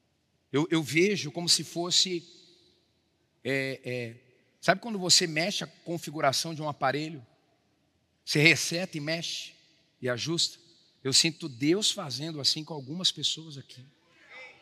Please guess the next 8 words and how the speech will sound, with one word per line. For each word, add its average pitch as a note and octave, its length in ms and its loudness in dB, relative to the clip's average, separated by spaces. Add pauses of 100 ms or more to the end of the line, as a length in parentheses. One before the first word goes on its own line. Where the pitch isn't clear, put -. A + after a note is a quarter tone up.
(1400)
Coisas D#3+ 320 2
que G3+ 100 -2
te - 140 -6
perseguiam, D#3+ 880 -2
te - 160 -10
aprisionavam, D3 960 0 (1160)
te - 120 0
bloqueavam, D3 920 -4